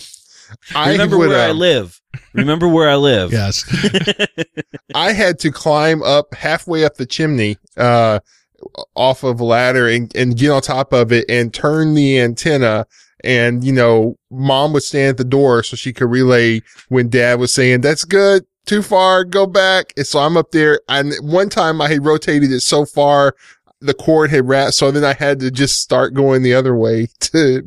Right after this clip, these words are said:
Speaker 1: because I had used up all the slack in the cord. Um, yeah, fun times.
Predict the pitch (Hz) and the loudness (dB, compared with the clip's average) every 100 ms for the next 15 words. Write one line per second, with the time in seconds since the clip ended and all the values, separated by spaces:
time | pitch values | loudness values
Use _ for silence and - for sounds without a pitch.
0 | 135 160 143 156 139 127 127 139 139 139 | -8 -6 0 0 0 -2 -2 -4 -2 -2
1 | 135 135 135 123 131 131 123 - 123 - | 0 0 2 0 0 -2 -4 -10 -14 -6
2 | 135 117 - - - - _ 123 120 113 | -2 -2 -6 -18 -20 -20 _ 0 2 0
3 | 107 - _ - 196 220 - 165 196 160 | -2 -8 _ -4 0 0 -2 -4 -4 -2
4 | 156 110 101 | -2 -2 -6